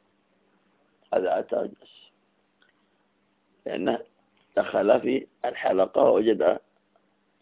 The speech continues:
خلة فسدها. قال: "أما الثاني فرجل أتى فاستحيا، فاستحيا الله منه.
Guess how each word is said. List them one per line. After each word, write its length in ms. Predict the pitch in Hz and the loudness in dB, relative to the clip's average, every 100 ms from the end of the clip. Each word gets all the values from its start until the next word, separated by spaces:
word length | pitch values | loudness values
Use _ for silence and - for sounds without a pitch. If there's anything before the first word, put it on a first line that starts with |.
| _ | _
خلة 400 | - 117 113 120 | -2 2 2 4
فسدها. 760 | 139 135 135 - 120 - 147 - _ _ _ _ _ _ _ _ _ _ _ _ _ _ _ - | 4 4 2 4 2 2 -12 -14 _ _ _ _ _ _ _ _ _ _ _ _ _ _ _ 6
قال: 200 | 127 147 | 8 8
"أما 320 | 156 175 160 | 6 4 4
الثاني 640 | - - 147 131 104 - _ _ _ _ _ | 2 6 8 8 4 -6 _ _ _ _ _
فرجل 560 | - 120 131 139 135 127 | 2 6 4 2 -4 -4
أتى 360 | - 123 - 139 | -6 -2 4 4
فاستحيا، 800 | 131 123 - - - - - - | 2 -10 -6 -6 0 -2 -2 -8
فاستحيا 520 | 139 - 120 - 110 | -14 -8 -8 -2 0
الله 380 | 98 104 110 104 | 2 4 4 2
منه. 200 | 90 80 | -8 -12